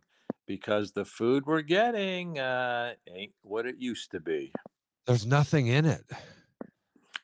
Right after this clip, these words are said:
Speaker 1: Yeah, the soil has been depleted because of chemical farming. They put the chemicals in, the plants suck 'em right out,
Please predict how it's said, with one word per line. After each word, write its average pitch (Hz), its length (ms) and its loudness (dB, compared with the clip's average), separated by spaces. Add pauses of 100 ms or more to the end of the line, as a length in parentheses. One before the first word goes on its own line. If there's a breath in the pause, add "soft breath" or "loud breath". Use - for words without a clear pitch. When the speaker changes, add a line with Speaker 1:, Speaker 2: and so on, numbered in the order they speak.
Speaker 1:
Yeah, 101 240 -2 (340 loud breath)
the 98 80 -6
soil 120 480 4
has 120 180 -6
been 120 260 -6
depleted 113 760 -4
because 95 460 -6
of 87 140 -14
chemical 104 440 -6
farming. 117 600 -4 (460 soft breath)
They - 100 -6 (100)
put 107 160 -2
the 90 80 -10
chemicals 104 580 -2
in, 127 300 0
the 98 60 -6
plants 98 440 -6
suck 101 240 -2
'em 92 120 -8
right 98 240 -2
out, 123 340 2